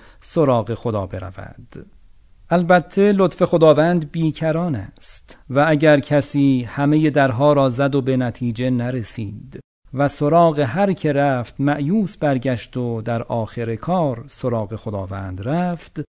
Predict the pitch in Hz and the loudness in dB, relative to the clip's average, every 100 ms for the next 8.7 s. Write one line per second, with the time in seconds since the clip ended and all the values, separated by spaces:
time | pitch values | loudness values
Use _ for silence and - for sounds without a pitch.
0 | _ - 208 226 - 190 180 165 151 170 | _ 0 2 2 0 0 4 6 6 4
1 | 175 170 160 151 143 139 135 143 123 127 | 2 4 4 6 6 4 4 2 0 0
2 | 147 160 139 - 131 123 117 117 120 135 | 2 2 0 -2 -2 -2 -4 -4 0 0
3 | 123 170 226 190 190 160 160 135 127 _ | 2 2 2 2 0 2 0 0 -4 _
4 | _ - 185 165 - 156 151 147 - - | _ -4 2 2 4 2 4 4 2 0
5 | 143 165 175 147 147 127 139 139 131 120 | 2 4 4 4 0 0 0 2 0 -2
6 | - 139 123 117 110 - 123 - 120 98 | -4 -2 0 -2 -2 -4 -4 -2 -6 -4
7 | 127 123 110 - 135 120 104 110 107 101 | -2 -2 -2 -4 -2 -2 -2 -4 -4 -4
8 | 101 98 92 92 87 110 101 | -6 -8 -8 -10 -12 -16 -18